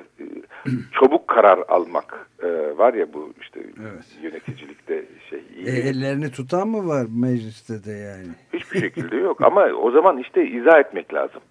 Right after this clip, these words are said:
Speaker 2: Evet.
Speaker 1: İzah etmek lazım. Niçin diyecekler. E, ya bakan yardımcısı nedir? Bakan mıdır? Deve midir? Kuş mudur? Bakan
Speaker 2: Evet.
Speaker 1: mıdır? Müsteşar mıdır?
Speaker 2: Neymiş peki? Sen inceledin.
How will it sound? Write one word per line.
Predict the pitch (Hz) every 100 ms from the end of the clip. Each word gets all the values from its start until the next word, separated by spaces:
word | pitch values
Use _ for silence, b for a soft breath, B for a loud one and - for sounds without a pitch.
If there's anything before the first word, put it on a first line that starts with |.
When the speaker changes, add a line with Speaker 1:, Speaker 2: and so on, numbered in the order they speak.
| _ _ _ -
Speaker 2:
Evet. | 110 95 - - _ _ _ _ _ _
Speaker 1:
İzah | - 98 143
etmek | 135 92 80 73
lazım. | 64 - 92
Niçin | 131 147 95 85 -
diyecekler. | 85 73 - 60 - - -
E, | 80 71 50 -
ya | - 101 95
bakan | 104 - 120
yardımcısı | 117 95 87 87 85 - 147
nedir? | 147 123 85 - _ _ -
Bakan | 95 113 147
mıdır? | 156 123 104 - _ 98
Deve | 104 135
midir? | 131 165
Kuş | - 175 -
mudur? | 151 92 87
Bakan | 151 139 131
Speaker 2:
Evet. | 123
Speaker 1:
mıdır? | 170
Müsteşar | 175 151 156 - 160
mıdır? | 131 85 - 110
Speaker 2:
Neymiş | 135 160 196 175 123
peki? | 131 120 156 170
Sen | 143 143
inceledin. | 143 135 127 120 117 131